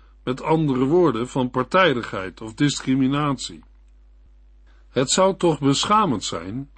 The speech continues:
als in een christelijke samenkomst iemand met dure kleren aan en gouden ringen aan zijn vingers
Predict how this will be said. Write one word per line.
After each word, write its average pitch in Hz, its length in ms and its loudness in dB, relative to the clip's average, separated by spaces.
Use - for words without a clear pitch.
als 165 200 2
in 190 120 2
een 165 140 0
christelijke 147 500 0
samenkomst 156 1000 0
iemand 165 500 4
met 135 220 0
dure 151 380 2
kleren 165 440 0
aan 95 360 -8
en 143 120 -2
gouden 160 400 4
ringen 175 300 0
aan 117 200 0
zijn 101 240 -6
vingers 98 540 -10